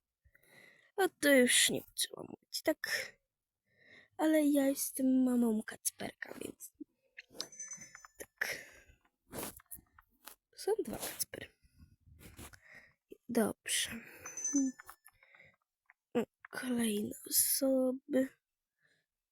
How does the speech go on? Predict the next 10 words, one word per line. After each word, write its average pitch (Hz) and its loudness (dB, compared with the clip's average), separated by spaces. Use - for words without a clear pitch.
Kolejne. 233 4
O, - -12
pagana 240 0
steak. - -2
O, 311 10
dzień 359 8
dobry, 240 8
ja 285 6
jestem 277 4
wnuczką 269 2